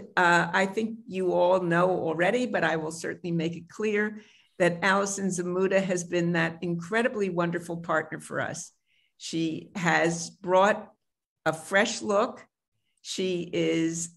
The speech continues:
a venturesome, adventuresome thinker, and she is one who has been helping us. And I will say for, for both of us, she's been a refresher to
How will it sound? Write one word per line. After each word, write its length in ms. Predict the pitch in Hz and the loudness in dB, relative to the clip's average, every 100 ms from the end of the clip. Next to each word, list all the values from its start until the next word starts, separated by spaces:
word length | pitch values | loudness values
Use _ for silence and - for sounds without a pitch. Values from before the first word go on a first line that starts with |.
| _ | _
a 300 | 175 160 156 | 2 4 2
venturesome, 1080 | 151 151 190 226 226 226 - 220 233 240 - 190 | 0 2 4 4 -2 -4 -2 0 0 0 -4 2
adventuresome 1120 | 214 226 196 202 208 - 226 226 226 240 247 - | 2 2 2 0 0 -4 -4 -2 0 0 -2 -4
thinker, 580 | 196 196 220 285 311 _ _ _ _ _ | -4 0 0 0 -4 _ _ _ _ _
and 440 | 180 180 180 185 | 2 4 2 -2
she 420 | 180 - 202 190 196 | -6 -4 -2 -2 -2
is 380 | 196 180 180 | 2 2 0
one 380 | - 190 202 220 | -4 0 2 2
who 240 | 220 220 196 | -2 -2 -2
has 380 | 196 180 180 | 0 2 0
been 400 | - 180 175 180 _ _ _ _ | 0 -2 -2 -4 _ _ _ _
helping 400 | 254 254 269 233 | 0 2 0 2
us. 260 | 208 208 | 2 2
And 120 | 202 190 | 2 2
I 80 | |
will 160 | 190 202 | 2 -2
say 480 | 208 233 233 233 233 | 0 4 4 2 -2
for, 440 | 190 190 190 - _ - | -2 0 0 -6 _ -14
for 520 | 190 180 175 175 - | 2 4 4 2 -8
both 380 | - 196 226 254 | -4 4 4 4
of 160 | 196 165 | -2 -2
us, 320 | 120 - - _ _ _ - | -4 -6 -10 _ _ _ -12
she's 320 | - 208 202 | -4 -2 0
been 400 | 202 190 190 190 - | 2 2 0 -4 -2
a 80 | 170 | 0
refresher 800 | 180 175 - 247 269 214 190 | 0 -2 0 0 0 -2 -4
to 440 | 175 - 175 165 | -4 -2 -2 -2